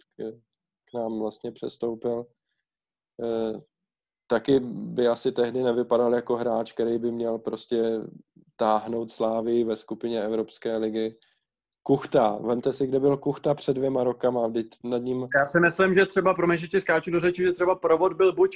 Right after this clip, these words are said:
Speaker 2: v Plzni v juniorském týmu, anebo v Sokolově na hostování.
Speaker 1: No.
Speaker 2: Jo, takže
Speaker 1: No a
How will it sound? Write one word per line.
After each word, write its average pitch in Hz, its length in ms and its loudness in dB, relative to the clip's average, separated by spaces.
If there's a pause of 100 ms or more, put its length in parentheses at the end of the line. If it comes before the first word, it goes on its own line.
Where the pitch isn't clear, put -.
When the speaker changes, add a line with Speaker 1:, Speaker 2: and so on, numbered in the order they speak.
Speaker 2:
v - 40 -18
Plzni 165 380 2
v 165 40 2
juniorském 170 560 -2
týmu, 170 320 -2
anebo 165 260 0
v - 60 -14
Sokolově 170 440 0
na 170 60 0
hostování. 117 760 -2 (360)
Speaker 1:
No. 113 240 -8
Speaker 2:
Jo, 117 240 -4
takže 127 400 -4 (1000)
Speaker 1:
No 123 280 2
a 123 200 2